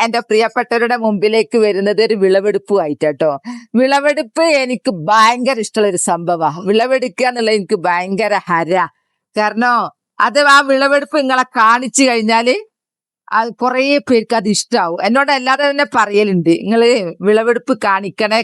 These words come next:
കാണിക്കണേ" എന്നുള്ളത്. പിന്നെ അത് മാത്രമല്ല, എൻ്റെ നിത്യവഴുതനയൊക്കെ ഞാൻ ആദ്യമായിട്ടാ വിളവെടുക്കുന്നത്. ഈ, ഈ വർഷത്തെ കേട്ടോ. വിളവെടുക്കൽ ഇങ്ങനെ തുടർച്ചയായിട്ടുണ്ട്, പക്ഷെ നിത്യവഴുതന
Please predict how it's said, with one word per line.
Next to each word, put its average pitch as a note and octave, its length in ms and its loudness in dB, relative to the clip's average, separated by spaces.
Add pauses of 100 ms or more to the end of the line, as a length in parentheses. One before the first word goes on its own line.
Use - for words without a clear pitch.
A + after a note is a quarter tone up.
കാണിക്കണേ" F#3+ 540 -2
എന്നുള്ളത്. D#3 760 -4
പിന്നെ B3 380 -2 (260)
അത് B3+ 160 -2
മാത്രമല്ല, C4+ 720 0 (180)
എൻ്റെ A#3+ 220 -4
നിത്യവഴുതനയൊക്കെ C4 1120 -2 (100)
ഞാൻ G#3+ 340 0 (100)
ആദ്യമായിട്ടാ A3 800 0
വിളവെടുക്കുന്നത്. E3 720 -2 (300)
ഈ, F3+ 160 2
ഈ B3+ 200 2
വർഷത്തെ C#4 500 -2
കേട്ടോ. F#3 400 -2 (180)
വിളവെടുക്കൽ G#3 480 0
ഇങ്ങനെ D#4+ 440 -2 (100)
തുടർച്ചയായിട്ടുണ്ട്, B3+ 880 0
പക്ഷെ A#3 220 0
നിത്യവഴുതന A3+ 760 -2